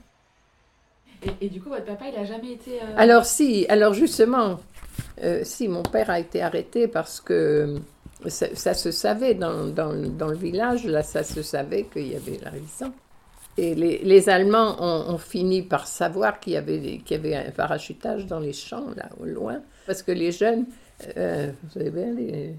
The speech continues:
Speaker 2: les, à l'époque, on ferait ça maintenant, ils avaient crevé les pneus, euh, ils avaient crevé les pneus des voitures des Allemands. Alors, euh,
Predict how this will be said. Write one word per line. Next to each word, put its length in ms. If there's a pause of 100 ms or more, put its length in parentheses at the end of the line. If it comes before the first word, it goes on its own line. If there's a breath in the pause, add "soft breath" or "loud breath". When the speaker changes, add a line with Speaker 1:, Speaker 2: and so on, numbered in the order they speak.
(200)
Speaker 2:
les, 240 (200)
à 100
l'époque, 460 (1040 loud breath)
on 60
ferait 180
ça 100
maintenant, 400
ils 180
avaient 280
crevé 560
les 140
pneus, 460 (640)
euh, 240
ils 240
avaient 300
crevé 560
les 180
pneus 420
des 240
voitures 420
des 240
Allemands. 400 (1080 loud breath)
Alors, 320
euh, 520